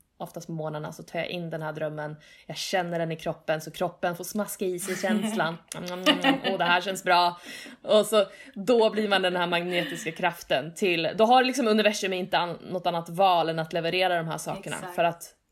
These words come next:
Speaker 1: eh, den, kroppen vet inte om det sker i framtiden eller
Speaker 2: Exakt.
Speaker 1: nutiden. Alltså, den bara, åh, känslan av att jag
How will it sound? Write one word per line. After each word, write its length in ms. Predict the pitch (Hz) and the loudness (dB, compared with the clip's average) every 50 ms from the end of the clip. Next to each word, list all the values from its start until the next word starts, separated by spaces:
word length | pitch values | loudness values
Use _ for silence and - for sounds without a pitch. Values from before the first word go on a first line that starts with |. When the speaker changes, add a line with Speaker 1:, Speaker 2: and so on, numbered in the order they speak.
| _ _ - - | _ _ -18 -14
Speaker 1:
eh, 240 | - - - - - - _ _ _ _ _ _ _ _ _ _ _ | -12 -12 -10 -12 -14 -18 _ _ _ _ _ _ _ _ _ _ _
den, 480 | - - 170 214 208 196 196 180 - - | -12 -2 2 2 2 2 0 -6 -10 -4
kroppen 360 | - 233 240 233 - 240 214 | 0 0 0 0 0 0 2
vet 140 | 190 185 190 | 2 2 0
inte 200 | 170 165 185 165 | -2 -4 -4 -4
om 80 | 170 | -4
det 60 | 165 | -6
sker 180 | 156 - 175 156 | -6 -2 -2 -2
i 40 | 160 | -2
framtiden 480 | - 180 156 156 151 202 196 170 160 156 151 | -2 -4 -6 -6 -6 -8 -6 -6 -4 -4 -4
eller 140 | 151 151 156 | -4 -4 -6
Speaker 2:
Exakt. 60 | 160 156 151 - - | -6 -6 -8 -8 -8
Speaker 1:
nutiden. 280 | 208 156 - - - - _ - | -8 -6 -8 -8 -10 -12 _ -10
Alltså, 200 | 175 170 190 170 | -8 -8 -4 0
den 180 | 185 190 196 | 0 0 2
bara, 220 | 170 147 139 151 - | 2 2 2 0 2
åh, 220 | - 262 220 - - | 4 4 4 2 0
känslan 680 | - - - 226 208 180 180 170 - - 254 247 180 160 | -2 -2 0 2 2 0 -2 -6 -4 0 0 2 2 2
av 180 | 143 156 156 156 | 0 -2 0 -2
att 160 | 156 156 - | -2 0 0
jag 180 | 160 151 156 | 0 0 0